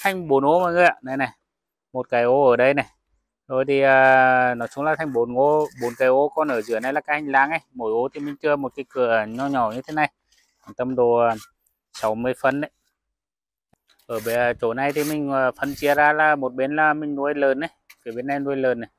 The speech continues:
phía bên này thì mình sẽ nuôi gà. Đấy, cái gà, cái chuồng gà ở cái khu vực này là sau này là mình sẽ làm một cái lỗ gọi là thông để cho gà đi ra phía sau vườn chuối này mọi người.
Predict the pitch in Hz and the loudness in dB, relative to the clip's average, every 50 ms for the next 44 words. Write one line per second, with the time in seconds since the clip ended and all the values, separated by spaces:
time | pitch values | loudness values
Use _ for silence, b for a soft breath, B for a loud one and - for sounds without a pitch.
0 | _ _ _ _ _ _ _ _ - 110 110 113 123 127 139 139 135 131 143 135 | _ _ _ _ _ _ _ _ -12 -10 -8 -6 -6 -6 -4 -6 -6 -6 -8 -8
1 | 135 139 131 - 127 117 110 113 123 131 135 139 143 143 139 135 - - _ _ | -8 -8 -10 -10 -10 -10 -8 -6 -6 -6 -2 0 2 2 2 0 -2 -10 _ _
2 | _ - - _ _ - - - - - 113 110 107 - - 113 107 110 123 131 | _ -20 -20 _ _ -20 -20 -20 -20 -16 -14 -14 -14 -10 -10 -10 -8 -4 0 2
3 | 139 135 139 139 139 135 135 - 123 110 - - 135 135 135 143 147 143 131 117 | 4 4 6 6 6 4 4 0 -4 -8 -8 -8 -8 -2 0 4 4 4 4 4
4 | 110 107 120 120 - 143 131 139 131 123 135 139 139 139 143 143 139 135 - 139 | 2 0 -4 -4 -6 -8 -8 -8 -8 -6 -4 -2 0 2 2 2 2 2 0 -2
5 | 131 135 143 143 143 147 143 143 143 135 - - 110 107 107 107 107 107 104 - | -2 -2 -2 -2 -2 -4 -4 -4 -8 -8 -8 -6 -6 -4 -2 -2 -4 -4 -6 -8
6 | b b b b b b b b - 139 139 139 139 127 - - 139 131 127 123 | b b b b b b b b 0 0 0 0 0 -4 -6 -6 -4 0 2 2
7 | 117 107 104 101 101 101 101 - _ - 120 117 120 - - - 123 127 135 139 | 2 2 0 -2 -4 -6 -10 -12 _ -6 -2 -2 -2 -4 -4 -8 -8 -6 -6 -6
8 | 147 147 135 110 104 113 120 123 139 143 143 139 143 143 139 139 135 131 - _ | -4 -2 -2 -2 -2 -2 -4 -2 0 0 2 2 2 2 0 -2 -4 -6 -10 _
9 | _ _ _ _ _ _ - 123 127 131 135 135 - 117 107 - 127 131 135 147 | _ _ _ _ _ _ -8 -2 0 2 0 2 0 -4 -2 0 0 0 2 0
10 | 151 135 - - 117 113 117 123 135 143 143 139 135 135 143 147 | -4 -4 -4 -2 0 0 2 2 0 -2 -2 -2 -2 -2 -2 -4